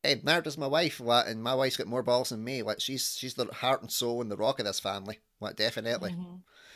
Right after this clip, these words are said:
Speaker 1: What, so now we're gonna come to what will hopefully be Atlanta Georgia's favourite segment, Ask Andrew Anything. And this is where me, after grilling my guests for a total of twenty-two minutes and fifty seconds, I get to turn the tables around.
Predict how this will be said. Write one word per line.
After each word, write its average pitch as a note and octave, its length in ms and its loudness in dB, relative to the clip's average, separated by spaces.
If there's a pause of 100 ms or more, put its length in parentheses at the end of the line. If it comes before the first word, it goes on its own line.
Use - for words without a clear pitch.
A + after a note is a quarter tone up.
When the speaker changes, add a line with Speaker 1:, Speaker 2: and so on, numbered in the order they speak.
(180)
Speaker 1:
What, A2 300 -2
so - 140 -4
now F3+ 120 8
we're F#3+ 60 6
gonna E3+ 180 0
come E3+ 240 2
to D#3+ 140 0
what C3+ 160 0
will A#2+ 120 0
hopefully G3+ 440 2
be C3+ 380 -2 (180)
Atlanta A#2+ 260 -4
Georgia's C3+ 400 2
favourite F#3 460 2
segment, C3 440 2 (220)
Ask C#3 320 0
Andrew C3+ 480 2
Anything. B2+ 480 -2 (560)
And C#3+ 100 0
this F3 120 4
is E3 100 -2
where F3 200 6
me, D#3+ 420 0 (100)
after D3 320 2
grilling D#3 340 2
my C#3+ 120 2
guests C3+ 320 2
for C3 220 2
a G2 60 -2
total C#3+ 320 -2
of A2 200 -2
twenty-two C#3 460 -6
minutes A2 300 -6
and G2 180 -4
fifty - 260 -4
seconds, C3+ 480 -2 (440)
I D3+ 60 4
get D#3+ 100 4
to - 60 -4
turn D#3+ 180 2
the C#3 60 -6
tables G3 340 2
around. A#2 340 0